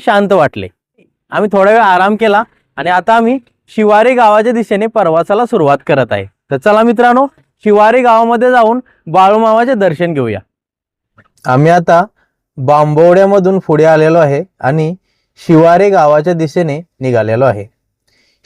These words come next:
शिवारे गावाच्या दिशेने जाणारा रोड शेतामधून जातो. रोडच्या दोन्ही साईडला हिरवीगार झाडे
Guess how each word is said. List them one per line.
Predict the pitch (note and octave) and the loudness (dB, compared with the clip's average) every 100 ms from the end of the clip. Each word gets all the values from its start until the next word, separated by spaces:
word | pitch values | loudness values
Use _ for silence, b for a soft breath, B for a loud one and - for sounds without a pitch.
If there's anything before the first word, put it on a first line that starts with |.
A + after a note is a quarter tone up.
| - | 0
शिवारे | F3 F#3+ G3+ A3+ | 2 4 4 2
गावाच्या | G#3+ F#3 G3 G#3+ | 2 2 0 0
दिशेने | F#3+ E3+ F3 F#3+ | -2 -2 -2 -2
जाणारा | F3+ D3+ D3 D#3 E3+ | 0 0 0 0 0
रोड | D#3 C#3 D3 G3 | 2 2 0 -4
शेतामधून | - F#3 D#3+ G3 G3+ G3 G#3 | -2 -2 2 0 2 0 2
जातो. | D#3 A2 F#2+ - _ _ _ _ - | 0 -2 -8 -14 _ _ _ _ -2
रोडच्या | D#3+ G3 G3 A3+ | 2 2 2 2
दोन्ही | F3+ F3 F3+ G#3 | 2 2 2 2
साईडला | A3 G3+ F#3 D#3+ | 2 2 2 0
हिरवीगार | D#3 D#3+ F3 F#3+ F#3 F#3 | 2 2 2 2 2 2
झाडे | D3+ A#2+ C3+ C#3+ | 0 0 0 0